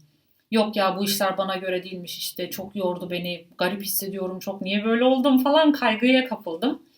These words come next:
Ben, işte, "Benim okuduğum kitaplar, psikoloji sürecim bana yetiyor, böyle bir şey gerek yokmuş." falan dedim.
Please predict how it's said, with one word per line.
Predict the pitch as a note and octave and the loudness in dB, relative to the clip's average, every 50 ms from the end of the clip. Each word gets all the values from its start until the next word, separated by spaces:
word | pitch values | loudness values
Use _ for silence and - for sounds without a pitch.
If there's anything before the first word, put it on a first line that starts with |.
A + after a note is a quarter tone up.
| _ _ _ _ - | _ _ _ _ 2
Ben, | G3+ G#3+ G#3+ G#3+ - | 2 2 2 0 -8
işte, | - - - - G3+ F#3+ G3+ - - - - _ _ - | -8 -8 -6 -6 -6 -8 -8 -10 -14 -14 -16 _ _ 4
"Benim | A#3 A#3 A#3+ A#3+ A#3+ | 6 6 6 4 2
okuduğum | A#3+ A#3+ G#3 A3 A3+ A3 | 0 -2 -2 0 0 0
kitaplar, | - - A#3 A3 A3 - A3 A3 G#3+ A3 | 0 0 -2 0 2 4 4 4 4 2
psikoloji | - - - A3+ A3+ A3+ A3 | -2 -4 -2 0 0 0 0
sürecim | A3+ G#3+ G#3+ G#3 G#3+ G#3 | -2 -2 -2 0 2 2
bana | G#3 G#3+ G#3+ G#3+ | 2 2 2 2
yetiyor, | G#3 G3+ G3 - - G#3 F3+ E3+ | 0 -2 -4 -6 -6 -4 -4 -2
böyle | F#3+ F#3+ F#3+ | -2 -4 -4
bir | F#3+ - | -4 -6
şey | - G3 F#3 | -6 -6 -6
gerek | G3 F#3+ F#3+ F#3 - - | -6 -6 -6 -8 -8 -6
yokmuş." | G3 F#3 F3+ - E3+ D#3 - - | -6 -6 -6 -8 -12 -14 -12 -10
falan | - F3+ F3+ F3 F3 F3 D#3+ | -6 -6 -4 -4 -6 -6 -10
dedim. | D3+ C#3 C#3 F3 G#3+ G#3+ G#3+ | -12 -12 -10 -8 -10 -10 -10